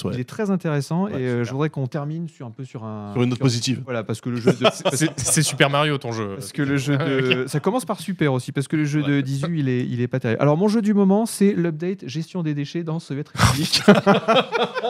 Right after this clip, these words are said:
Speaker 3: C'est vraiment
Speaker 2: Voici la bande-annonce.
Speaker 3: irrécupérable, la goutte.
Speaker 2: C'est extraordinaire. Donc, on avait déjà, on avait déjà vingt-cinq systèmes différents. Et là, depuis trois, quatre mois, ils ont rajouté la gestion des déchets. C'est-à-dire que les gens et les entreprises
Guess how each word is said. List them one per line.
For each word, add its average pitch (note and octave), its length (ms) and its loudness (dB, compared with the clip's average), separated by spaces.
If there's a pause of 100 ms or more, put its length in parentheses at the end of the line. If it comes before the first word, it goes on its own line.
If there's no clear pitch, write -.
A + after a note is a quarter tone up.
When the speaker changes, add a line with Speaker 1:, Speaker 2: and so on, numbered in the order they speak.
(500)
Speaker 3:
C'est F#3 160 8
vraiment D3+ 560 2 (120)
Speaker 2:
Voici G3 280 4
la G#3 120 6
bande-annonce. F3+ 440 4
Speaker 3:
irrécupérable, D3 800 2
la A2+ 80 -2
goutte. G2+ 80 -8
Speaker 2:
C'est F3+ 240 6
extraordinaire. D#3 1000 2 (300)
Donc, D3 100 6 (100)
on F#3+ 100 6
avait F#3+ 280 6
déjà, E3+ 380 6
on E3 80 4
avait F3+ 260 6
déjà D3+ 240 4
vingt-cinq G#3+ 480 4
systèmes F#3+ 400 2
différents. D#3+ 640 0
Et D#3 140 4
là, F3+ 120 4
depuis D#3 360 2
trois, F#3+ 200 6
quatre E3+ 220 2
mois, E3+ 160 6
ils D#3+ 100 4
ont D3 40 4
rajouté C#3+ 400 6
la C3+ 100 10
gestion D3+ 320 6
des D3 140 8
déchets. C3+ 340 6
C'est-à-dire C3 400 2
que - 80 4
les C3+ 160 10
gens C3+ 220 8 (340)
et B2 100 6
les A#2 160 10
entreprises C#3 640 8